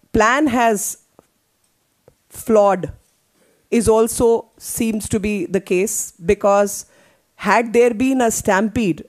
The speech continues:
and I call it only providence, that by the gods, by the grace of God, such a thing has been averted. And it is in this context I'm constantly questioning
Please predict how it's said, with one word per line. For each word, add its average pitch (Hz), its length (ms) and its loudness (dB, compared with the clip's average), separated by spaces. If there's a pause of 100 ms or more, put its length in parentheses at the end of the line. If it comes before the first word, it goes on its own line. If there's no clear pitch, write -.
and 190 140 0
I 196 140 0
call 202 360 0
it 226 160 -2
only 214 260 -2
providence, 185 840 -2 (340)
that 190 380 -2
by 208 240 2
the 247 100 2
gods, 196 540 2 (200)
by 196 280 0
the 208 100 2
grace 202 340 0
of 214 220 0
God, 202 420 2 (680)
such 220 320 0
a 254 100 2
thing 262 340 0 (100)
has 214 200 2
been 285 320 -2
averted. 196 640 2 (600)
And 214 220 2
it 247 160 0
is 269 160 0
in 262 200 2
this 285 240 2
context 247 640 0
I'm 208 200 -2 (160)
constantly 277 720 0
questioning 185 760 -2